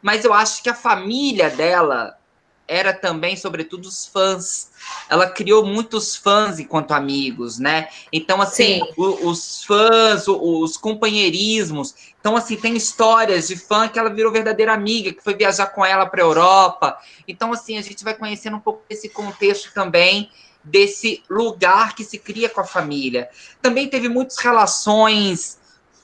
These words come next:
Speaker 1: questionáveis com seus
Speaker 2: Sim.
Speaker 1: afetos, né?
Speaker 2: Normal,
Speaker 1: Com seus
Speaker 2: né?
Speaker 1: maridos.
Speaker 2: Acho que
Speaker 1: Né?
Speaker 2: normal.
Speaker 1: E
Speaker 2: Acho que
Speaker 1: assim
Speaker 2: toda mulher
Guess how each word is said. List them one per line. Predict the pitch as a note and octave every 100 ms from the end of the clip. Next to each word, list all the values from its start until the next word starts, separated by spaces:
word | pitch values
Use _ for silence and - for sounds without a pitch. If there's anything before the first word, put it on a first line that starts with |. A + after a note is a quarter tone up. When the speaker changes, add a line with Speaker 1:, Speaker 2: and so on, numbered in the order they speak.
| - - _ _ _ _ _ _ _ _ _ _ -
Speaker 1:
questionáveis | A3 - A3 G#3 G#3 G#3 C#3 C3+ B2+ A#2+ A#2 - -
com | E3 E3
seus | F3 E3+ D#3+
Speaker 2:
Sim. | A#3 G3+ E3+
Speaker 1:
afetos, | E3 - F#3 F3 D#3+ - C3+ A#2 C#3
né? | D#3+ E3+ D#3+
Speaker 2:
Normal, | D#4 G4+
Speaker 1:
Com | G4 B3+ - C#3
seus |
Speaker 2:
né? | G#3 A#3 D#4
Speaker 1:
maridos. | F4+ C3+ B2+ - _ _ -
Speaker 2:
Acho | A3+ - -
que |
Speaker 1:
Né? | C#4 C#4
Speaker 2:
normal. | D4 F#3+ C#4+ F#3+ A#3 D#3
Speaker 1:
E | E3+
Speaker 2:
Acho | F3
que | B3+ G3+
Speaker 1:
assim | F3+
Speaker 2:
toda | B3 B3 C#4
mulher | C#4+ C#4+ A#3+ A3 A3 A#3 C4 C4